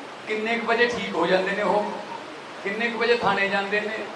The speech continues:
ਕਿੰਨੇ ਕੁ ਵਜੇ ਥਾਣਿਓਂ ਮੁੜ ਆਉਂਦੇ ਨੇ, ਸਾਰਾ ਤਾਂ ਪਤਾ ਹੈ ਆਪਾਂ ਨੂੰ। ਫਿਰ ਆਹ ਚੁਣਨ ਵੇਲੇ ਤਾਂ ਘੱਟੋ ਘੱਟ ਤੁਸੀਂ ਸਿਆਣਪ ਦਿਖਾਓ ਨਾ। ਮੈਂ ਬੇਨਤੀ ਕਰਨੀ ਆ, ਵੈਸੇ ਵੋਟਾਂ ਪਾਉਣੀਆਂ, ਵੋਟਾਂ ਪਾਓ, ਵੋਟਾਂ ਪਾਉਣਾ ਹਰੇਕ ਦਾ ਰਾ-,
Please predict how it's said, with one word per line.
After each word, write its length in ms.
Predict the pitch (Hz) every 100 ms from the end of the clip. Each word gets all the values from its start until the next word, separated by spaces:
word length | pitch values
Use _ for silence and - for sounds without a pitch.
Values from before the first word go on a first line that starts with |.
| - - - - -
ਕਿੰਨੇ 260 | 214 220 233
ਕੁ 60 |
ਵਜੇ 160 | 233 240
ਥਾਣਿਓਂ 340 | 190 220 233
ਮੁੜ 180 | 214 185
ਆਉਂਦੇ 240 | 185 185 202
ਨੇ, 60 |
ਸਾਰਾ 220 | 190 226
ਤਾਂ 100 | -
ਪਤਾ 220 | 151 170 165
ਹੈ 40 |
ਆਪਾਂ 200 | - 160
ਨੂੰ। 80 | 147 - - - - - - - - - - - - - - - - -
ਫਿਰ 140 | - 285
ਆਹ 420 | 233 233 311 302
ਚੁਣਨ 340 | 285 277 277
ਵੇਲੇ 240 | 277 277 262
ਤਾਂ 120 | 262 269
ਘੱਟੋ 240 | 254 254 254
ਘੱਟ 120 | 247
ਤੁਸੀਂ 540 | 254 240 233 233 233 - - - - - - - -
ਸਿਆਣਪ 340 | 208 208 202
ਦਿਖਾਓ 340 | 185 - 147 -
ਨਾ। 180 | 196 - - - - - - - - - - - - - - - - - - - - - - 139
ਮੈਂ 100 | 233
ਬੇਨਤੀ 420 | 220 233 233 -
ਕਰਨੀ 320 | 233 - -
ਆ, 40 | - - - - -
ਵੈਸੇ 220 | 160 165
ਵੋਟਾਂ 340 | 214 185 180 165
ਪਾਉਣੀਆਂ, 300 | - 226 254
ਵੋਟਾਂ 340 | 208 202 240
ਪਾਓ, 220 | 160 - - - - - - - - -
ਵੋਟਾਂ 240 | 160 196 190
ਪਾਉਣਾ 320 | 185 196 156
ਹਰੇਕ 220 | 180 185
ਦਾ 160 | 202 190
ਰਾ-, 300 | 180 160